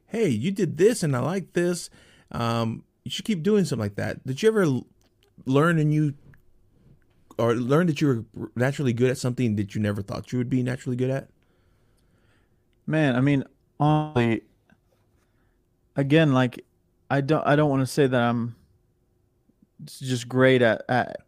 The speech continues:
Speaker 2: video editing or, or directing or whatever, but something that I've grown to love that I really want to, again, do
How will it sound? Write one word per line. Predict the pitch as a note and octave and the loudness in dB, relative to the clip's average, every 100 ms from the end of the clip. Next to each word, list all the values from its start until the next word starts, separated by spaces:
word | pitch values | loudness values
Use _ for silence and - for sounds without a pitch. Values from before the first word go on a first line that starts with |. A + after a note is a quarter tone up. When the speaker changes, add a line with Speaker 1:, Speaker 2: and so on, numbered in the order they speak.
| _ _ - | _ _ -12
Speaker 2:
video | B2 C3+ C3+ B2+ | -2 2 6 4
editing | A#2+ A#2 A#2 | 4 0 0
or, | A2 G#2 F#2 A2 | 0 -2 -2 -4
or | |
directing | G#2+ A#2 A#2+ B2 B2 | -4 0 0 0 -4
or | A2 | -2
whatever, | G#2+ B2 A2+ G#2+ | 2 2 0 0
but | A#2 - - _ _ _ _ _ | 0 -2 -10 _ _ _ _ _
something | - D#3+ F#3 | 0 2 4
that | E3 | 4
I've | B2 A#2 | 2 0
grown | C3 D#3 F3 | 0 2 2
to | E3 B2+ | 0 0
love | A2+ C#3+ D3+ A#2+ A2+ | 2 4 4 2 0
that | A#2+ A2 - _ - | 2 2 0 _ -4
I | A#2+ | -2
really | A#2+ B2+ D3+ C#3+ | 0 0 2 2
want | B2 B2 B2 C#2+ | 2 0 -2 -6
to, | - A#2+ G#2+ G#2 A#2+ - _ _ _ _ _ - | -2 0 2 0 -4 -14 _ _ _ _ _ -8
again, | B2 C#3+ A#2 G#2 | -2 0 0 2
do | C3 C3 | 2 2